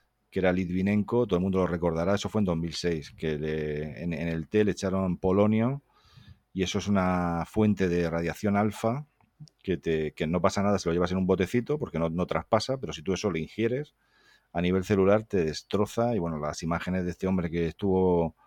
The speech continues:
agonizando durante un mes, pues fueron terribles en su momento. O sea, eso, si alguien está interesado que lo busque, el caso de Litvinenko, hay hasta películas sobre él.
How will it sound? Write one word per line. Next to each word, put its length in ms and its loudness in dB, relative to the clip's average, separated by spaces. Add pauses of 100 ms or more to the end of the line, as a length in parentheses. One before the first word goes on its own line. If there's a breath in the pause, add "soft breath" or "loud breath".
(120)
agonizando 640 0
durante 360 -2
un 220 2
mes, 380 -2 (720)
pues 140 -4
fueron 220 4
terribles 420 2
en 80 -4
su 100 -8
momento. 380 -2
O 60 -8
sea, 160 -6
eso, 340 -4
si 140 -6
alguien 180 -2
está 160 -4
interesado 400 0
que 60 4
lo 80 2
busque, 300 0
el 120 0
caso 260 2
de 60 2
Litvinenko, 640 0
hay 120 4
hasta 260 -2
películas 520 -4
sobre 260 -6
él. 140 -10